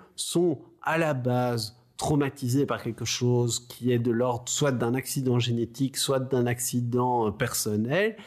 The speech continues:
que ça modifie leur cerveau et que parce qu'elles sont modifiées et donc pas en, en, au total des capacités humaines, elles sont un peu abîmées,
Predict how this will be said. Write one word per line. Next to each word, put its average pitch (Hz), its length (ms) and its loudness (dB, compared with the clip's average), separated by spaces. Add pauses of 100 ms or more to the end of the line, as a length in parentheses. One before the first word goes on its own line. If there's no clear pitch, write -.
(160)
que - 100 -4
ça 110 120 -4
modifie 151 600 2
leur 131 200 2
cerveau 110 540 0
et 135 80 2
que - 120 -10
parce - 380 -4
qu'elles 147 400 2
sont 135 280 -2
modifiées 131 1040 0
et 104 40 -4
donc 113 220 -6 (300)
pas 170 220 2
en, 143 120 0 (220)
en, 120 200 -4 (480)
au 113 180 -6
total 151 520 0
des 123 80 2
capacités 123 600 -2
humaines, 117 560 4
elles 104 60 -8
sont 107 240 -2
un 110 100 0
peu 123 220 0
abîmées, 110 580 2